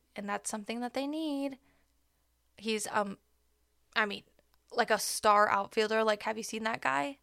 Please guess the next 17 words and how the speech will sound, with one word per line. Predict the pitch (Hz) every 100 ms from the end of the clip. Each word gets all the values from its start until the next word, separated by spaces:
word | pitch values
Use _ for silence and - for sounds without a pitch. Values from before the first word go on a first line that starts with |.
| _ -
Yeah. | 208 202 - - _ _
And | 233
imagine | 226 208 208 226 254 311 330 - _ -
the | 220
outfield. | 226 247 - 302 339 359 - _ _ _ _ _ _ _ _ _ _ _ 262
Imagine | 247 285 349 370
the | 370
Toronto | 330 240 233 247 277 269 -
outfield | 226 240 - 254 240
with | 214 -
Cody | 220 226
Bellinger. | 214 214 240 277 294 311 311 _ _ _ _ _ _ _ _ _
I | - 214
mean, | 214 214 220 220 220 - _ _ -
home | - 269 277
run | 254 247
robberies | 226 214 202 202 202 208 -